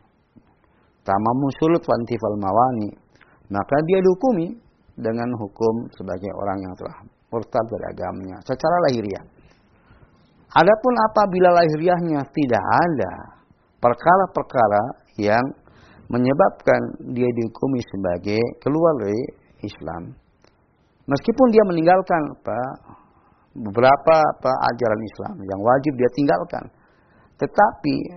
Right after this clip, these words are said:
syariat atau para ulama berdasarkan, apa, penilaian mereka,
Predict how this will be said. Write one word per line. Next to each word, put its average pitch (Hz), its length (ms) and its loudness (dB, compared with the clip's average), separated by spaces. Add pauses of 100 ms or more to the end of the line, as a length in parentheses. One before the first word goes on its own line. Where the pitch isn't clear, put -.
(180)
syariat 143 560 2 (160)
atau 92 240 -10
para 127 240 2
ulama 165 400 4
berdasarkan, 135 680 0 (280)
apa, - 180 -6 (800)
penilaian 143 560 4
mereka, 151 320 2